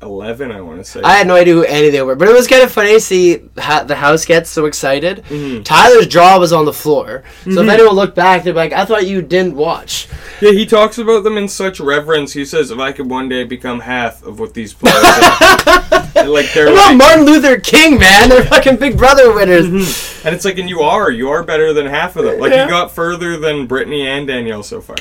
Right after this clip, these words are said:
Speaker 2: Ah.
Speaker 1: So it's a
Speaker 2: So
Speaker 1: little
Speaker 2: they're, they weren't all winners?
Speaker 1: No, uh, no. Brittany never won. She was in twice.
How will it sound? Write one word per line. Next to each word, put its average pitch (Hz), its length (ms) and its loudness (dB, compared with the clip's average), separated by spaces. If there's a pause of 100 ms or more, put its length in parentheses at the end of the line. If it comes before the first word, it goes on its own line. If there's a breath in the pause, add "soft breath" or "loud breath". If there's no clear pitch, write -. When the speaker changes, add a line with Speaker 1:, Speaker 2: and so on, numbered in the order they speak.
(100)
Speaker 2:
Ah. 214 500 -4
Speaker 1:
So 135 160 -2
it's 131 160 -8
a 151 40 -2
Speaker 2:
So 226 120 4
Speaker 1:
little 254 240 4
Speaker 2:
they're, 220 160 4
they - 20 2
weren't 240 160 2
all 185 200 2
winners? 247 580 -2
Speaker 1:
No, 147 760 -8
uh, 113 300 -10
no. 131 380 -8 (260)
Brittany 143 280 -6
never 135 260 -6
won. 120 220 -6
She 127 120 -12
was 113 140 -10
in 110 120 -8
twice. 110 380 -12